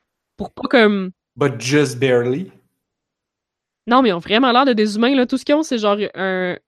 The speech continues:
Speaker 1: une, une, une espèce de, de, de led sur le côté de la tête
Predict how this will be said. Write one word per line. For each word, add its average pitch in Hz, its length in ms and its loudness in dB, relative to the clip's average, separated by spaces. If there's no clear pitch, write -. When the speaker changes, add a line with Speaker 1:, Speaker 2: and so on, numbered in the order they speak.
Speaker 1:
une, 190 360 -2
une, 175 320 -6
une 175 360 -6
espèce 202 280 -6
de, 180 140 -4
de, 165 160 -6
de 160 120 -8
led 190 560 2
sur - 200 -8
le 180 60 -4
côté 185 360 0
de 180 40 -2
la 180 120 2
tête 190 440 0